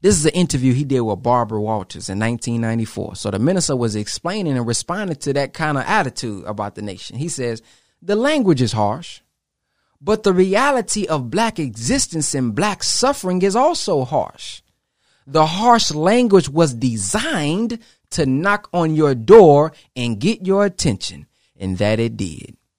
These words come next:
I'm gonna read that again. So he's talking about the, you know, the, the, the, the, the harsh language about them being devils and evil and wicked and this and that. So he says the, the harsh language was designed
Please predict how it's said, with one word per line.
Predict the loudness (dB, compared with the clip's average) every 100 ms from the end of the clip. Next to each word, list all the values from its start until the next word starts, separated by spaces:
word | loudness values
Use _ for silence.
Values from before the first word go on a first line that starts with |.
| _ _ _ _ _ _ _
I'm | -4
gonna | 0
read | 0 0
that | -2
again. | 0 0 0 -4
So | -4 -2
he's | -2 -4
talking | -6 -6 -6
about | -4 -2 -2 -6
the, | -12 -12 -12
you | -8
know, | -6 -6
the, | -8
the, | -10 -12
the, | -10
the, | -12 -12
the | -6 -8
harsh | -4 -4 -4 -4
language | 0 0 2 0 0
about | -4 -6 -4
them | -2
being | -2 -2 -4
devils | 0 0 2 -4 -6 -8
and | -10 -2
evil | 0 0 -2 -2 -2
and | 0 4
wicked | 4 2 -10
and | -8 -6
this | -4 -2
and | -4
that. | -6 -10 -20 _ _
So | -8
he | -6
says | -6 -6 -6
the, | -6 -6 -6 -6
the | -4 -2
harsh | 0 0 0
language | -2 -2 2 0
was | 2 2
designed | 2 0 2 0 0 -8 -14